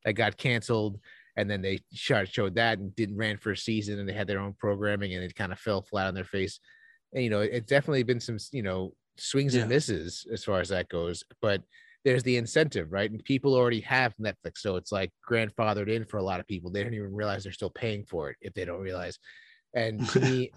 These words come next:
Speaker 1: Netflix movies, I apologize, Netflix, but your movies are pretty shite. Your original content, television-wise, your T V series is, are very good. Obviously, they have Bridgerton, Stranger Things, you know, all these other, you know,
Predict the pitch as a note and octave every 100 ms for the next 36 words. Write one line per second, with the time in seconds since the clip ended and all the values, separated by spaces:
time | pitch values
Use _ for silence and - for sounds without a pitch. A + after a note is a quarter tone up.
0 | _ C#3 C#3+ D3 D3 C3+ - C#3 C3+ C#3
1 | D3+ D3+ - _ - A2+ G#2 C#3+ A#2+ A#2
2 | A#2+ A#2+ A#2 B2 - A#2+ A2+ - G#2 G2
3 | A2 A2 C3+ C3+ A#2+ A2 G2+ B2+ G#2+ -
4 | A#2+ G#2 G#2+ - _ _ _ _ _ _
5 | - A2+ A2 A2+ B2+ B2 G#2+ B2 A#2+ A#2
6 | A#2+ F#2 - C#3+ E3 A2+ G2 G2 F#2 F2+
7 | F2+ - A2+ D3 - G2+ F#2 F2 D#2+ F2
8 | - _ G#2 F#2+ F2+ A2+ E3 A#2 E2 D#2
9 | D#2 G2+ _ _ _ _ G2 E2+ F2 F2+
10 | E2+ E2 _ D3 A#2 G#2 A2+ G#2 G2 F#2
11 | A2 F#2+ E2+ F2+ C3 A#2+ A2 G#2 F#2+ G2
12 | A2 G#2 F#2 A2 A2+ A2 A2 G2 - G#2+
13 | F2+